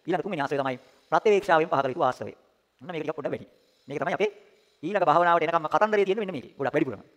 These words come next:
හොඳේ. මේ වැඩිපුරම කතන්දරේ තියෙන්නේ මේක. මානෙනි ප්‍රත්‍යවේක්ෂාවෙන් පහ කළ යුතු ආශ්‍රව කවයේද යත්? මේ සස්නේ මහාන තෙමේ. මං කිව්වේ කියනවා කියලා. එහෙනම් මේ ප්‍රත්‍යවේක්ෂා කියන්නේ කාටද? මේ සස්නේ මහානට. එතකොට අපි මේ දහම තෝරගන්න කලිනුත් ප්‍රත්‍යවේක්ෂා කරා.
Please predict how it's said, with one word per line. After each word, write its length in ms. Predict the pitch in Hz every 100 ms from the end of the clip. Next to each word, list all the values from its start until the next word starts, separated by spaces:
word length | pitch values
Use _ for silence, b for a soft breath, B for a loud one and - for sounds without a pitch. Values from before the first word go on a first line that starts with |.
| _ _ _ _ -
හොඳේ. 160 | - - _ _ _ _ _ -
මේ 60 |
වැඩිපුරම 220 | 110 165 165
කතන්දරේ 200 | 165 165
තියෙන්නේ 140 | 196
මේක. 120 | 95 b b b 165
මානෙනි 200 | 196 202
ප්‍රත්‍යවේක්ෂාවෙන් 440 | 262 262 220 208
පහ 60 | 196
කළ 100 | 214
යුතු 100 | 196
ආශ්‍රව 180 | 196
කවයේද 240 | 180 190 196
යත්? 140 | 156 - - _ _ _ -
මේ 180 | 151 190
සස්නේ 280 | 160 151
මහාන 180 | 147 143
තෙමේ. 200 | 147 101 _ _
මං 100 | 151
කිව්වේ 140 | 165
කියනවා 160 | 175 180
කියලා. 160 | 180 - _ _ _ 160
එහෙනම් 80 | 180
මේ 60 |
ප්‍රත්‍යවේක්ෂා 260 | 175 196 196
කියන්නේ 160 | 196
කාටද? 160 | 196 269 - - _ _ _ _ _ _ _
මේ 100 | 156
සස්නේ 180 | 165 208
මහානට. 360 | 123 - - b b -
එතකොට 220 | 262 262
අපි 240 | 160 180
මේ 140 | 214 220
දහම 220 | 160 202
තෝරගන්න 360 | 214 208 214 -
කලිනුත් 320 | 151 196 -
ප්‍රත්‍යවේක්ෂා 420 | 202 - - 269
කරා. 180 | 180